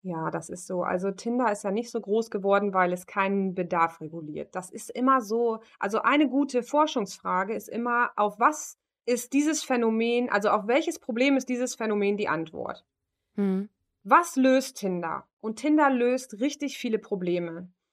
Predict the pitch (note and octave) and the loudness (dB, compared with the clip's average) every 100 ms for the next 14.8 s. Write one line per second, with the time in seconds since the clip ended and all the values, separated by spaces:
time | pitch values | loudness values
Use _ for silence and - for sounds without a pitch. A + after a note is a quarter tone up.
0 | _ _ _ - C#4+ D#4+ D4 C4+ C#4+ - | _ _ _ 0 4 6 6 4 0 -2
1 | B3+ G#3+ A#3+ C4 B3 - A3+ G#3+ A#3 A#3+ | 0 2 2 0 -2 -6 -4 0 0 0
2 | A#3+ G#3 G3+ A3 G#3 G3+ G3 G3+ G3+ D#3+ | 0 0 -2 -2 -2 0 0 0 0 2
3 | F#3+ G3+ A#3 A#3 G#3 F#3+ F#3 F#3+ G3+ A3 | 2 2 2 2 0 2 2 4 2 2
4 | A#3 G3 F#3+ G3+ - F3 G3 G#3 A#3 G#3 | 2 0 0 0 0 2 0 0 -2 -2
5 | F#3+ - G3+ - A#3 A#3 G#3 F3+ F3+ G3 | -4 -6 -10 -6 -2 -2 -2 -2 -2 -2
6 | F#3 - G3+ G3+ G#3 G3 G3 F#3 - F#3+ | -2 -2 0 0 0 -2 -4 -8 -8 -10
7 | - F#3+ G3 A#3+ F#4 _ _ _ - D4 | -8 -8 -4 -4 -4 _ _ _ 0 4
8 | C#4 B3+ C#4 - A3 A3+ A#3+ A#3+ A3+ A3 | 6 4 2 0 0 4 2 2 0 0
9 | G#3 G#3 - D4+ D#4 - F#3 F3+ F3+ F#3 | -2 -4 -4 -4 -4 -6 -2 0 2 2
10 | F#3 G3+ F#3+ G3+ G3+ G3+ G#3 - C#4 C#4+ | 0 -2 -2 -2 0 2 0 0 2 4
11 | F3+ - E3+ E3+ E3 F3 F3+ F3+ F3 E3+ | 4 2 -2 0 -2 -2 -8 -6 -2 -2
12 | C#3+ F#3 F#3+ A#3 G#3+ A3 A3 C4 D4+ B3+ | -2 -4 -4 -4 -2 -4 2 2 4 0
13 | - - G#3+ - A3 C4+ D#4 B3 D4 D#4+ | -2 -4 -4 -6 -4 -4 -4 0 0 0
14 | C4+ C4 B3+ - A3 A#3 G#3+ | -2 -2 -2 0 2 4 2